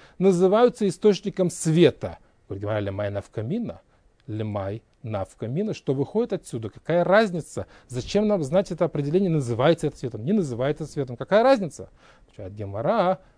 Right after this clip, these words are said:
"Ленудер мина ор. Детания, ганудер мина ор, асур бе ор акойховим". Разница, она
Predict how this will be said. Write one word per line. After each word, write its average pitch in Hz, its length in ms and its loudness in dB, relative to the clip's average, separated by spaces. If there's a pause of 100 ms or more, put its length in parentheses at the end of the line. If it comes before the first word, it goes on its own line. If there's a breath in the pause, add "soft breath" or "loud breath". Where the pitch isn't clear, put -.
(120)
"Ленудер 131 920 0
мина 160 480 -2
ор. 107 340 -2
Детания, 165 580 -4
ганудер 135 500 -4
мина 185 260 0
ор, - 320 -2
асур 170 480 -2
бе 143 320 -6
ор 135 280 -4
акойховим". 117 680 -6 (260 soft breath)
Разница, 180 480 0
она 151 260 -4